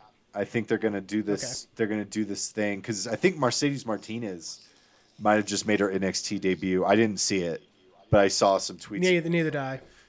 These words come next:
Speaker 1: There and, and, and honestly, there are so many women right now in N X T right now. Like, how the fuck is Scarlett Bordeaux not on television already?
Speaker 2: I,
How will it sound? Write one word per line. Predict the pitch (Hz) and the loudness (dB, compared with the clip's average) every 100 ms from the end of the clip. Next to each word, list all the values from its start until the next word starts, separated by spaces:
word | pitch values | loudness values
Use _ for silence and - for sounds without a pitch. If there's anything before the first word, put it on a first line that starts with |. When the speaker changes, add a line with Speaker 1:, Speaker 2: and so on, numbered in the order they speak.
| _ | _
Speaker 1:
There | 123 165 151 | 6 6 6
and, | 156 147 | 2 2
and, | 139 147 147 | 2 2 2
and | 127 127 131 | -2 -2 -2
honestly, | 123 147 139 156 | 0 2 2 2
there | 135 127 | 2 2
are | |
so | 120 - 135 | 2 2 2
many | 135 131 | 0 -6
women | 113 113 113 110 | -4 -4 -4 -6
right | 107 107 | -8 -10
now | 101 104 104 104 | -6 -2 0 0
in | 98 101 95 92 107 | -2 -10 -10 -14 -14
N | 107 | -12
X | 101 - | -12 -10
T | 120 123 107 98 95 _ | -8 -8 -8 -10 -16 _
right | 101 101 | -2 -2
now. | 90 104 107 90 | -2 -6 -4 -4
Like, | 85 85 87 - _ _ _ _ _ _ _ _ | -6 -6 -8 -10 _ _ _ _ _ _ _ _
how | - 151 | -2 2
the | 202 | 4
fuck | 220 185 156 | 4 2 2
is | 117 | -2
Scarlett | - 120 110 | 4 4 4
Bordeaux | - 104 98 95 | -2 -2 0 -2
not | 92 90 90 | -4 -6 -6
on | |
television | 90 98 95 98 98 110 | -6 -4 -4 -6 -12 -10
already? | 110 110 135 139 _ 92 _ _ _ 110 110 110 _ _ _ _ _ _ _ _ _ _ | -6 -6 -8 -14 _ _ _ _ _ _ _ _ _ _ _ _ _ _ _ _ _ _
Speaker 2:
I, | 180 185 196 196 190 | 2 4 4 2 -2